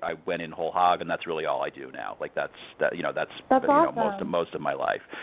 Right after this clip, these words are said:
Speaker 1: Uh, well, I'm a stay-at-home dad, and, and, you know, like you're talking about being intimidated by women with opinions, I, I am the opposite. Like,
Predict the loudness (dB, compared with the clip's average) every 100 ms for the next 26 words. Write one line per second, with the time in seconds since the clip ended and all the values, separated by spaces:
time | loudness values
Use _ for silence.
0 | -14 -16 2 4 6 4 4 2 4 0
1 | 0 0 0 -4 -10 -10 -8 -8 -6 -6
2 | -4 -4 -2 -4 -6 -8 -8 -10 -4 -4
3 | -4 -6 -6 -8 -10 -12 -10 -8 -6 -8
4 | -6 -6 0 0 0 -2 -4 0 0 -2
5 | -10 -10 -10